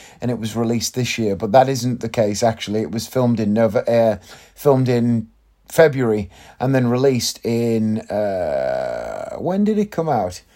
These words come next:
Did it come out in June? I think it came out in June, but it was certainly filmed in February. So, yeah, I mean, Lecturer of the Year. Gosh, some amazing names on there as well. I mean, they're all great magicians on the list,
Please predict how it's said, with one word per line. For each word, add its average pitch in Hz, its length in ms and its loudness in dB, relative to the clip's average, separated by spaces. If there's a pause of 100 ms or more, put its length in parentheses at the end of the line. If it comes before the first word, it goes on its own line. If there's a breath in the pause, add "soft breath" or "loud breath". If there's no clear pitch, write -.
(360 soft breath)
Did - 140 -14
it 170 80 -12
come 170 180 -4
out 170 200 -2
in 143 200 -6
June? 170 580 0 (200)
I 147 80 -8
think 185 180 -6
it 160 140 -8
came 156 200 4
out 143 100 2
in 131 100 -2
June, 131 280 2
but 123 140 0
it 131 180 0
was 127 220 -2
certainly 131 640 2 (420 soft breath)
filmed 110 800 2
in 123 140 0
February. 107 680 0 (320)
So, 120 600 2 (1000 soft breath)
yeah, 156 560 6 (140)
I - 80 -6
mean, 180 240 0
Lecturer 185 540 4
of 175 300 4
the 175 80 -2
Year. 175 500 2 (140)
Gosh, 156 520 2 (140)
some 175 260 -2
amazing 165 640 2
names 135 320 0
on 110 140 0
there 110 160 0
as 110 120 -6
well. 123 240 4
I 120 60 2
mean, 127 140 0
they're 131 140 2
all 170 140 8
great 127 260 2
magicians 110 460 -2
on 107 120 0
the 110 60 -2
list, 110 380 -2